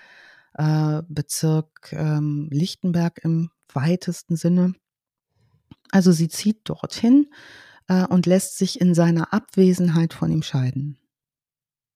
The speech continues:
Nutzt die Gelegenheit, könnte man sagen, weil so richtig rund gelaufen ist es ja vorher nicht. Entlassen wird er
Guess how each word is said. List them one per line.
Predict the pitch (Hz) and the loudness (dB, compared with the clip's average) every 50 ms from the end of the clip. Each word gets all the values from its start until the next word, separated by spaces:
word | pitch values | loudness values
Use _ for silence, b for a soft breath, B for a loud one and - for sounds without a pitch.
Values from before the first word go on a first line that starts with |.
| _ _ _ _ _ _ _ _ _ _ - | _ _ _ _ _ _ _ _ _ _ 2
Nutzt | 196 196 190 - - - | 4 4 4 2 0 0
die | 196 196 | 2 4
Gelegenheit, | 202 196 208 254 254 175 156 143 139 139 - - | 6 6 6 6 6 6 6 4 4 2 0 0
könnte | - 139 147 - 147 | 0 0 0 0 0
man | 143 147 143 147 | 2 2 2 2
sagen, | 143 143 143 151 165 165 | 2 2 2 2 2 2
weil | 160 160 | 2 0
so | 156 156 | 0 2
richtig | 151 165 165 - - 156 - - | 0 0 0 -2 -4 -4 0 2
rund | 165 170 160 | 2 2 4
gelaufen | - 165 160 156 156 - 170 160 | 2 2 4 2 2 0 -2 -2
ist | 156 165 | -2 -2
es | 160 151 | -4 -4
ja | - 156 | -4 -4
vorher | 147 - - - 151 147 143 | -6 -4 -2 0 0 2 2
nicht. | 143 170 214 - - b b b b b b b b b b b b b _ _ - | 0 0 -4 -8 -14 b b b b b b b b b b b b b _ _ 2
Entlassen | 190 190 180 180 185 208 262 - - - 226 202 | 4 6 6 8 8 8 6 6 4 4 2 4
wird | 175 170 165 160 - | 2 0 -2 -2 -4
er | - 147 147 143 143 147 | -4 -4 -4 -4 -4 -8